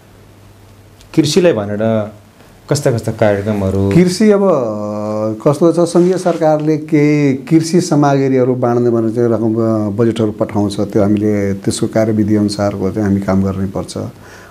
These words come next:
Speaker 2: अब हामीले अब आइसकेपछि सात आठ महिना भयो, अब आइसकेपछि हामी यो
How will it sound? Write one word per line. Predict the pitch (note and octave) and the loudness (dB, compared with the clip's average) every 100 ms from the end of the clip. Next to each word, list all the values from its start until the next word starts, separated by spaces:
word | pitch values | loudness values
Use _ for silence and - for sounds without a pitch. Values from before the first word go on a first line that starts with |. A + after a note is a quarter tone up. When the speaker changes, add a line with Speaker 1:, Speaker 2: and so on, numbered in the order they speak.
| - | -4
Speaker 2:
अब | C#3 D#3 | 2 2
हामीले | C#3+ A#2+ C3+ C#3 C3 | 2 2 4 4 4
अब | C#3+ C3 | 4 2
आइसकेपछि | B2+ B2 B2+ A#2+ C3+ C3+ | 2 0 -2 -4 -2 -2
सात | A#2 | 0
आठ | A#2+ A2 | 0 2
महिना | A2+ A2 A2 | 2 2 2
भयो, | G2 A2+ - | 0 -2 0
अब | C3 | 0
आइसकेपछि | C3+ B2+ B2+ A2+ A2+ A2 - | 2 0 -2 -4 -4 -6 -6
हामी | A#2+ A#2 B2 | -4 -2 0
यो | B2+ | -2